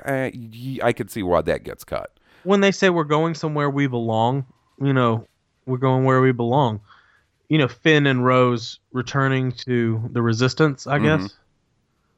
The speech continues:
Speaker 2: I really, the, I mean, that's, it was a better solidarity. It, it made the better segue towards why they were on that little journey. Like, it feels really secondary,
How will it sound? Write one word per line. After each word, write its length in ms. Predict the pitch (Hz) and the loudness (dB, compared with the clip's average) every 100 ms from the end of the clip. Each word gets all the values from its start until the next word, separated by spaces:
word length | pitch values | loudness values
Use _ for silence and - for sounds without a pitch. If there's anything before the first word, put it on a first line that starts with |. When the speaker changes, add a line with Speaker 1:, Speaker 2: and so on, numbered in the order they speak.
| _ - | _ -4
Speaker 2:
I 60 | |
really, 240 | 185 202 160 | 0 0 0
the, 200 | 156 175 160 | -2 -4 -2
I 60 | |
mean, 220 | 175 175 | 0 0
that's, 480 | 160 185 170 - - _ _ _ _ _ _ _ _ _ _ | 0 0 -2 -10 -20 _ _ _ _ _ _ _ _ _ _
it 140 | 214 | 0
was 240 | 202 202 165 | 2 2 2
a 80 | 165 | 0
better 320 | 135 175 185 | 2 2 2
solidarity. 720 | 175 - 165 156 143 165 156 | 0 0 0 2 0 0 0
It, 80 | 165 147 | -4 -4
it 260 | 160 156 _ | -4 -4 _
made 300 | 156 170 175 | -4 0 0
the 60 | 160 | 0
better 220 | 156 147 | 0 0
segue 840 | 135 - 170 170 127 123 117 113 110 _ _ | -2 -2 -2 0 -2 -2 0 -4 -8 _ _
towards 300 | - 139 127 | -6 -4 -4
why 240 | 127 151 151 | -2 0 2
they 100 | 143 | 2
were 120 | 139 | 4
on 240 | 131 139 135 | 2 2 2
that 180 | 127 127 | 0 0
little 240 | 127 120 | 0 0
journey. 640 | 110 127 131 131 110 95 - _ _ _ | 0 4 4 4 0 -6 -12 _ _ _
Like, 140 | 143 165 | -2 0
it 100 | 147 | -2
feels 580 | _ 185 185 175 151 139 | _ 4 6 6 2 -2
really 360 | 143 151 143 | -2 -2 -2
secondary, 1080 | 123 - 139 - 143 123 127 120 110 101 | -6 -6 -6 -4 -8 -6 -2 -2 -2 -6